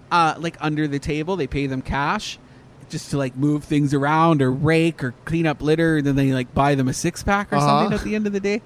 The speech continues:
Speaker 1: And it's, and it's always made me think, like, isn't that, I've always wanted to do an article about it, but I don't wanna call too much attention to it or point a finger, because I know some of those shops, the reason they s-, can stay in business is because they're not paying someone minimum wage. They're paying them
Speaker 2: That doesn't sound right to me.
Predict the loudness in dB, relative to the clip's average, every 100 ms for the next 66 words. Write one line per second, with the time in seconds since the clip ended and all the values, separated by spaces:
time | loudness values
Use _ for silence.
0 | -12 -20 -20 -16 0 4 6 4 0 -14
1 | -4 0 2 2 6 6 6 2 0 0
2 | -2 -2 -4 -2 0 0 -6 -6 -2 0
3 | 0 0 0 2 2 4 4 2 2 2
4 | 6 6 4 0 -2 0 -2 -2 -2 0
5 | -2 -4 -4 -4 -2 -2 0 0 0 -2
6 | -4 -6 -6 -6 -4 -2 2 2 2 -2
7 | -6 -6 -4 -4 -6 -12 -16 -8 0 0
8 | 2 2 2 2 0 4 2 4 2 2
9 | 0 -10 -2 0 2 2 0 -2 -2 -6
10 | -8 -6 -4 -2 0 2 0 0 -2 -4
11 | -6 -4 -2 0 0 2 2 2 0 0
12 | 0 2 2 0 -6 -20 -20 -14 0 4
13 | 4 4 4 4 2 2 0 -4 0 4
14 | 4 4 2 2 0 -2 -2 0 0 4
15 | 8 8 6 2 2 -4 -8 -10